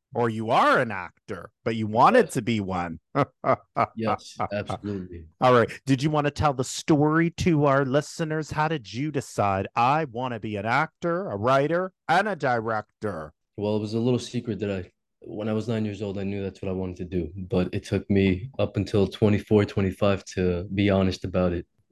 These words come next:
Speaker 2: And it had happened as soon as I got out of the military. Um, I had to pick a living, and I was gonna go to school for marketing management, but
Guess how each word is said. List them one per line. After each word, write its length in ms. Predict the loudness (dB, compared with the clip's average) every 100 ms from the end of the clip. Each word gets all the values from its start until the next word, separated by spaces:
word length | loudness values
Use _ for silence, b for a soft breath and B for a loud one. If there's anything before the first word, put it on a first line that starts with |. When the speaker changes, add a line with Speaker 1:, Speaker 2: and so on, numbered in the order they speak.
| -2
Speaker 2:
And 120 | 2
it 100 | 4
had 100 | 6
happened 480 | 6 6 4 -2 -4 -6
as 120 | -2
soon 120 | 0
as 100 | 2
I 60 | 2
got 160 | 2 0
out 60 |
of 80 | 0
the 60 | 2
military. 680 | 4 4 2 -4 -4 -6 -10 -10
Um, 520 | -8 -8 -10 -14 -6
I 60 | -2
had 180 | 0 -2
to 60 |
pick 360 | 0 0 0 -6 _ _ 0
a 40 |
living, 480 | 4 6 4 0 -4 -8
and 140 | -2 0
I 60 |
was 140 | 0 2
gonna 160 | 2
go 100 | 2
to 80 | 0
school 180 | 0 -4
for 100 | 0
marketing 400 | 0 0 0 0
management, 540 | 0 0 -4 -4 -2
but 260 | 0 0